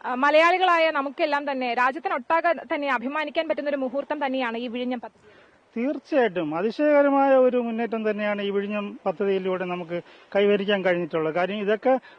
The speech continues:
Speaker 2: പണ്ട് മുതലേ ഇത് ഇവിടെ വര-, വരേണ്ട ഒരു സംഭവമായിരുന്നു. പക്ഷേ എന്തൊക്കെ കാരണങ്ങൾ കൊണ്ട്, ആ, പല കാരണങ്ങൾ കൊണ്ടും ഇത് നമുക്ക് അന്യം നിന്ന് പോയി. പക്ഷേ നമ്മുടെ, അതെല്ലാം നമ്മുടെ കേരളത്തിനും ഇന്ത്യക്കും നമുക്ക് ലഭിക്കേണ്ട, ആ, ധനങ്ങളാണ്,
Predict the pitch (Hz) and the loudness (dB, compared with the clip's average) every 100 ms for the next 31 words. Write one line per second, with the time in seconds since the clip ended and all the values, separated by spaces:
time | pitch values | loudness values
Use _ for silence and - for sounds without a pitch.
0 | _ 185 196 247 254 269 294 277 233 233 | _ -2 2 2 4 6 6 6 6 4
1 | 226 311 370 277 202 214 196 190 190 202 | 2 -4 -12 -4 0 2 0 -2 -2 0
2 | 190 240 262 240 226 208 - 180 196 196 | 2 4 6 6 4 0 -4 -2 0 0
3 | 180 214 240 196 165 151 185 185 180 202 | 0 4 2 2 -6 -8 -6 -6 -4 -2
4 | 220 208 202 214 226 233 220 220 233 - | -2 0 0 0 -2 -2 -2 -2 -4 -4
5 | - - - 220 214 233 233 233 233 247 | -16 -20 -6 0 2 4 4 2 2 0
6 | 247 240 240 233 233 220 226 214 214 202 | 0 0 0 -2 -4 -2 -2 -4 -6 -2
7 | 220 214 196 - - - 190 220 233 220 | 0 0 -2 -6 -20 -8 -4 -2 -2 -2
8 | 214 175 175 151 _ - - - 175 208 | -2 -2 -4 -6 _ -20 -20 -10 -4 0
9 | 208 202 202 196 214 226 202 226 240 277 | 2 2 -2 -4 0 2 2 0 0 0
10 | 247 226 233 226 202 180 190 208 214 220 | 0 0 2 2 0 0 0 0 0 -2
11 | 240 247 - 302 190 196 220 247 214 202 | -4 -6 -10 -12 -4 0 0 0 -4 -4
12 | 196 190 196 185 226 226 208 - - - | -4 -2 -2 -2 -2 2 0 -2 -20 -20
13 | - - - 196 190 190 190 185 202 247 | -20 -20 -6 -2 0 0 0 0 2 2
14 | 262 220 | 4 4